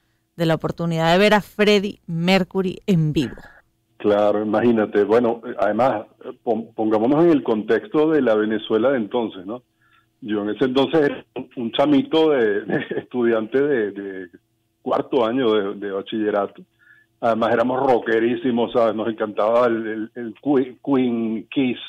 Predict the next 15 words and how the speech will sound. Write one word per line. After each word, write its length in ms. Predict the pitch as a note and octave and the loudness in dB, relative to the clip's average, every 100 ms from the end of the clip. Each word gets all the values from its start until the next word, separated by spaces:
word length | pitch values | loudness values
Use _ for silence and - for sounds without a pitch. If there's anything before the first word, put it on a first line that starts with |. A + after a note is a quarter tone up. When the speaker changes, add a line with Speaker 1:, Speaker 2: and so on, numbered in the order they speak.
| C#3 | -12
Speaker 2:
Van 260 | G#2+ G#2+ G2+ | -6 -4 -2
Halen, 540 | A2 B2 A2+ G#2+ G#2 | -2 0 0 0 0
todas 160 | A#2+ A#2+ | 2 2
estas 220 | B2+ - | 0 -2
cosas, 360 | B2 - D3 - | -4 0 -2 0
¿no? 260 | F3 - - G3+ - | -2 -4 -12 -12 -12
<laughs> 280 | F#3 - | -18 -12
Y, 460 | - C3 B2 C3 C3+ | -2 2 2 0 0
y 60 | B2+ | 0
estábamos 580 | A2 - A#2 C3 D#3 D3+ | 0 2 2 2 0 2
súper 380 | D3+ D3 C3+ C3 | -2 0 0 0
emocionados. 800 | B2+ B2 - B2 B2 B2+ F3 - - - | 0 -2 -2 -2 2 2 2 0 -8 -6
En 200 | D3+ C#3 | -2 0
principio 480 | C#3 C#3+ - D#4 G#3+ | 0 0 2 0 0
estábamos 540 | - G#3+ A3 A3 G3 | 0 0 2 2 0